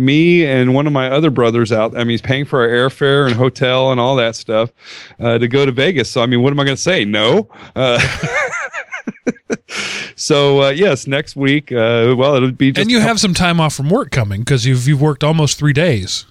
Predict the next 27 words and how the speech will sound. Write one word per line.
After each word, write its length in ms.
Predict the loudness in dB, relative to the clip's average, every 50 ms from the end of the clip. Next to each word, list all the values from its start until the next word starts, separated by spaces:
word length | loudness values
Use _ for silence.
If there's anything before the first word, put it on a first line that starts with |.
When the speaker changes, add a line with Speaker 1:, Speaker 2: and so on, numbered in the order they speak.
| _ -6
Speaker 2:
in 280 | -6 -6 -4 -6 -6
this 180 | -4 0 0 2
year, 60 | 2
Speaker 1:
Right, 220 | 2 2 2 0 -2
Speaker 2:
so. 120 | -4 -4
Speaker 1:
right. 300 | -4 -2 -2 -2 -4 -8 _ _
Yeah, 240 | -4 -2 0 0 0
it's 140 | 0 -2
been 200 | -2 -4 -4 -4 -2 -8
exhausting. 640 | -8 -4 0 0 0 0 0 -4 -8 -14 -14 -14 -14 -12 -10 -6 -4
Uh, 180 | -2 -2 -2 -2 -4 -6 -12 -16 _ -16 -12 -10 -4
<laughs> 320 | -2 -4 -4 -4 -6 -8 -8 -8 -8 -20 -20 -20 -20 _ -20 -20 _ -12 -14 -12 _ -14 -16 _ _ -18 -16 -16 -16 -16 -18 -18 -10 -4
uh, 320 | -2 0 2 2 2 2
yeah, 220 | 2 2 2 2 0
so, 480 | -2 0 0 2 2 4 4 4 4
uh, 260 | 2 2 2 2 0 0
yeah, 260 | 0 0 0 0 0
just, 280 | -2 -4 -10 -6 -2
uh, 320 | 0 2 2 4 4 2 2
the 320 | 0 -6 -10 -4 -2 -2 -2
Saturday 520 | 0 0 -2 0 0 -2 -2 0 0 0
after 280 | 0 -2 -2 -4 -4 -2
this 180 | -2 -2 -4
comes 300 | -4 -6 -4 -4 -2 0
out, 260 | 0 0 2 0 0 0
I'll 100 | 0 0
be, 460 | 0 0 0 2 2 2 2 0 -2